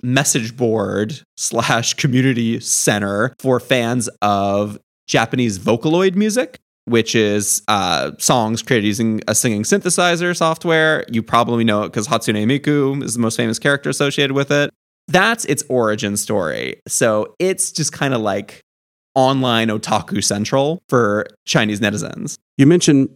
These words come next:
Speaker 2: a similarity between Bilibili and YouTube, uh, which is pretty easy to see when you look at them side by side. But, uh,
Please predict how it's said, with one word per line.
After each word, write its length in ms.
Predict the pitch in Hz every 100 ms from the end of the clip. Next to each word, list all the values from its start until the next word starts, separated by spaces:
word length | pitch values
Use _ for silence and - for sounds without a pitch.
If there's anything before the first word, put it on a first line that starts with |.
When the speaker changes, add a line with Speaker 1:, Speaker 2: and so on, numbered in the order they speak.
| -
Speaker 2:
a 80 | 123
similarity 640 | - 131 110 107 110 104
between 440 | 98 - 113 101
Bilibili 720 | 95 98 98 92 95 90 87
and 540 | 98 92 90 92 90 101
YouTube, 960 | 107 101 110 131 135 - 78 98 120 -
uh, 300 | 101 90 87
which 220 | 87 -
is 160 | 87 -
pretty 500 | - 123 107 92 90
easy 340 | 120 120 107 92
to 100 | 90
see 360 | - 98 95
when 200 | 110 95
you 240 | 87 87 92
look 140 | 98
at 120 | 92
them 100 | 85
side 240 | 85 95 90
by 100 | 87
side. 460 | - 135 107 98 - _ _ _ _ _
But, 280 | - 101 98
uh, 240 | 101 101